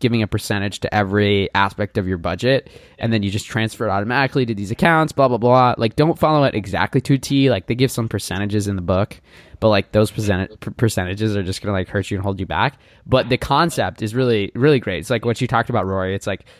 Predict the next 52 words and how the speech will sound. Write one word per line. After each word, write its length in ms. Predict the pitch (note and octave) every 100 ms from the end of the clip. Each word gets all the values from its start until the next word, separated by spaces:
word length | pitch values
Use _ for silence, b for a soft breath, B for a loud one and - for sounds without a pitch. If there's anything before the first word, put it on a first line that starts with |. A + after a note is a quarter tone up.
| b b -
like, 140 | C3+
sit 280 | - G3 G#3
down 320 | A2+ A#2+ C#3+
and 100 | B2+
actually 340 | A#2 C3 F3 D3
figure 340 | - A2+ A2
out, 420 | G2+ A#2+ A2+ - _
you 100 | G#2
know, 180 | F#2 D#2+ _ _ _ _ _ _ -
of 400 | B2+ C3 B2 -
X 220 | A2+ - A2+
revenue, 420 | G#2 G2+ G#2 G2
you 120 | G2
know, 220 | F#2 G2 _ G#2+
X 240 | G#2+ -
goes 160 | G#2+ G2+
to 80 |
our 40 | F#2
products, 480 | - C#3 B2 A#2 -
X 160 | F#2+
goes 140 | G#2 F2+
to 100 | G2+
this, 320 | C3+ A#2+ A2
X 160 | A2
goes 120 | - F2
to 60 |
that. 280 | F#2+ F#2+ - B B B B
'Cause 80 | D#3
then 80 | G#3+
you 80 |
just 160 | A#3 F3+
operate 320 | - C3 D3+
with 140 | A#2+ -
complete 320 | A#2 C#3 B2+
clarity 480 | - A2 A#2+ A2 G2
on, 240 | F2+ F#2
like, 260 | F2 F2 -
just, 220 | G2+ -
like, 520 | F#2+ E2+ E2 - - - -
everything. 540 | A2 A#2+ A2 G2+ C#2+ -
'Cause 160 | A2
then 120 | A#2+
you 120 | B2 G#2
know, 180 | A#2
it's 140 | A#2 -
like, 140 | F#2
"Can 140 | - C3
we 80 | A2+
afford 340 | - G#2+ A#2+
that?" 240 | D#3+ D#3+
It's 160 | B2 -
like, 200 | A2+